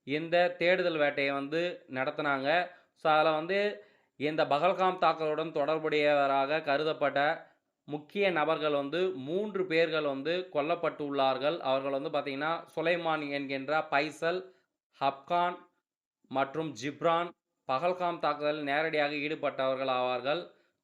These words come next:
So, இவங்கெல்லாம் வந்து இந்திய ராணுவம் மூலமா வந்து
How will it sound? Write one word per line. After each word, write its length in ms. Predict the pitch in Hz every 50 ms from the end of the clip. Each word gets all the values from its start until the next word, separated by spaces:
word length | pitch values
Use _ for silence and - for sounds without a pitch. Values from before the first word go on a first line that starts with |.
| _
So, 80 | - 180 170
இவங்கெல்லாம் 540 | 156 160 170 175 180 170 170 175 175 175 160
வந்து 300 | 147 147 143 147 165 180 190 190 - - - _ _ _ _
இந்திய 340 | 127 139 156 180 175 196 190 180
ராணுவம் 440 | 165 156 151 151 151 147 143 139 139 143
மூலமா 320 | 143 143 135 139 151 151 151 143
வந்து 280 | 139 135 135 147 160